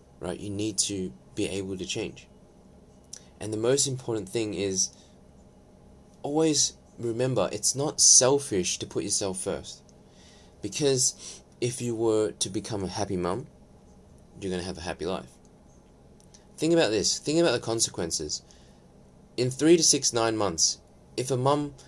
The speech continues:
was to be very stressed in her everyday life, and she doesn't know how to handle her emotions, she doesn't know how to handle her stress,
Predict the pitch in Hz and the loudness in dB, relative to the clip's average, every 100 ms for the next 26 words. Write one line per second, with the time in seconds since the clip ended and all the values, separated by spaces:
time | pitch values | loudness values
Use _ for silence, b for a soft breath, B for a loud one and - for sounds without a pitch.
0 | B B 107 113 110 - 107 110 98 113 | B B 2 4 4 2 0 0 2 2
1 | 107 - 90 - - 92 92 92 101 101 | 4 2 0 0 -4 -4 -4 -4 -2 0
2 | 95 90 82 85 - - - B B 104 | 0 0 0 -2 -6 -18 -20 B B -2
3 | 113 123 127 127 110 107 95 101 98 95 | 0 0 0 0 0 -2 -2 -2 -2 -2
4 | 87 90 80 82 80 92 110 123 - B | -2 -2 -4 -4 -4 -4 -6 -8 -12 B
5 | B B - 110 98 95 90 85 90 85 | B B -4 -2 -2 -4 -6 -4 -6 -6
6 | 80 82 80 - 85 90 - | -6 -8 -4 -2 -2 0 -2